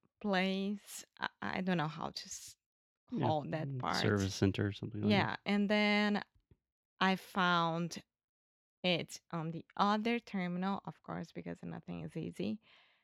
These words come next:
Speaker 1: And I started to speak to another lady, and she told me that I only could resolve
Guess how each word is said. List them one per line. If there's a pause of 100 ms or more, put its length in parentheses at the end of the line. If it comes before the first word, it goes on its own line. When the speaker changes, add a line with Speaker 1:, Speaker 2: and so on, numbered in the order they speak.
(120)
Speaker 1:
And (440)
I
started
to
speak (300)
to (480)
another (400)
lady,
and
she
told
me
that
I
only
could (1300)
resolve